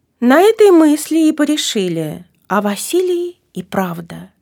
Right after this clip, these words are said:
рос в берлоге у медведицы не по дням, а по часам. К весне он окреп и стал сильным, как маленький медведь.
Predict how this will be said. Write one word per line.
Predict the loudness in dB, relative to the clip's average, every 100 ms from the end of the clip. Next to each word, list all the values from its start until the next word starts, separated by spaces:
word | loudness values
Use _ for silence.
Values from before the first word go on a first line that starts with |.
| -6
рос | 0 2 2 0 -6
в | -2
берлоге | 0 2 2 2 2 0 0
у |
медведицы | 2 0 0 0 -2 -4 -4
не | 0 0 -2
по | -2 -2
дням, | 0 -2 -2 -4 -6 -8 -4
а | -2
по | -4 -8
часам. | -10 -10 -8 -8 -8 -12 -20 _ -20 -20 -20 -10
К | 0
весне | 0 0 -2 0
он | 2 0
окреп | -2 -4 -4 -6 -10 -20 -20 -12 -6
и |
стал | -4 0 0 0
сильным, | -2 -4 2 4 4 2 -2 -8 -16 _
как | -12 -8 -2
маленький | 0 2 2 0 -4 -4
медведь. | -2 -2 -4 -6 -10 -20